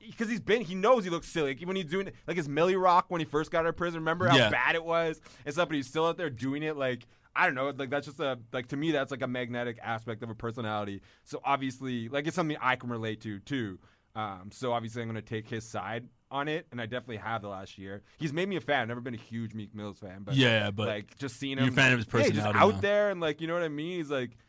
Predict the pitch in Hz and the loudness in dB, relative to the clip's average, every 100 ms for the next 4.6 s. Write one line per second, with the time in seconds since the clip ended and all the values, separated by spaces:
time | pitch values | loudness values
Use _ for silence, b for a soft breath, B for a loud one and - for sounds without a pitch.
0 | _ - 127 185 208 - 147 196 190 196 | _ -10 -4 -2 -2 0 0 0 0 -2
1 | 180 139 131 156 127 117 113 120 127 117 | -2 0 2 2 0 -2 -4 -2 -2 0
2 | 127 131 131 123 - 127 127 117 107 107 | -4 -4 -4 -4 -4 -4 -2 -2 -4 -6
3 | 104 - 107 90 117 117 117 110 107 113 | -8 -8 -10 -6 -6 -6 -6 -6 -6 -6
4 | 110 104 107 107 92 | -8 -6 -4 -4 -4